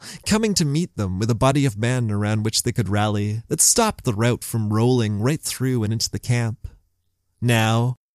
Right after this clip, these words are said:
lesson at last learned, they held their ground in the face of Calion's attacks,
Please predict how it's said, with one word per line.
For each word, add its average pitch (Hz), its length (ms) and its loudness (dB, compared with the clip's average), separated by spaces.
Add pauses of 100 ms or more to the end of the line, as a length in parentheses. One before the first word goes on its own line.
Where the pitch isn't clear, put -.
lesson 170 360 4
at 110 100 0
last 139 340 2
learned, 127 520 2 (200)
they 175 100 6
held 185 280 4
their 190 100 2
ground 127 480 2
in 104 80 -2
the 101 80 -2
face 127 380 0
of 107 100 -8
Calion's 117 480 0
attacks, - 720 -2